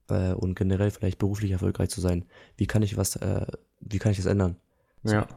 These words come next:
Speaker 1: äh, ich versteh, also die Frage ist meiner Meinung, meiner Meinung nach einfach komplett sinnfrei.
Speaker 2: Ja. Ich mein, ich find, jeder hat vielleicht andere Antriebe, so vielleicht geht jemand ins Gym, weil er jetzt, äh,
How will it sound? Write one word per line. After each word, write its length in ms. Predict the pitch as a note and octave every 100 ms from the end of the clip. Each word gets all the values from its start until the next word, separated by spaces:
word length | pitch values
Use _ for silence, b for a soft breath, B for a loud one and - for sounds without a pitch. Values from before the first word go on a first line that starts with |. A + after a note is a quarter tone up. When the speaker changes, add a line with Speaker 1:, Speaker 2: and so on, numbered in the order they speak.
| -
Speaker 1:
äh, 120 | - - - -
ich 120 | -
versteh, 300 | - - -
also 180 | F#2 G2
die 80 | F#2
Frage 280 | - A2+ G2+
ist 280 | F#2+ - _ -
meiner 220 | G2+ A2
Meinung, 240 | - G#2 -
meiner 180 | G#2+
Meinung 160 | A2 G#2
nach 140 | G2
einfach 220 | F2+ F#2 -
komplett 200 | G2 G2+
sinnfrei. 460 | G#2 G#2 G2+ - _ b b b b
Speaker 2:
Ja. 200 | G2 - B B B B B
Ich 120 | G2+
mein, 280 | A2+ A#2 A2+
ich 140 | - -
find, 240 | B2 A#2+
jeder 260 | G#2+ C3+ G#2+
hat 120 | -
vielleicht 280 | G#2+ G2+ -
andere 280 | B2 A2
Antriebe, 380 | F2 F#2+ G2+ G2
so 160 | F#2 F#2+
vielleicht 300 | - G#2 -
geht 100 | G#2
jemand 240 | G2+ G2
ins 400 | - F#2+ - - -
Gym, 380 | G2+ - A2+ G2
weil 140 | F#2+
er 60 | F#2+
jetzt, 300 | G2 - - - -
äh, 160 | -